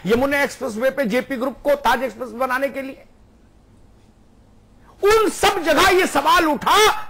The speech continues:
कि जितनी जमीन चाहिए थी उससे डेढ़, दो, ढाई गुना, तीन गुना ज्यादा जमीन क्यों?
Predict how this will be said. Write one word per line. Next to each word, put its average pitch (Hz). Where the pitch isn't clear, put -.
कि 381
जितनी 311
जमीन 285
चाहिए 285
थी 359
उससे 320
डेढ़, 247
दो, 285
ढाई 262
गुना, 277
तीन 262
गुना 262
ज्यादा 220
जमीन 156
क्यों? 190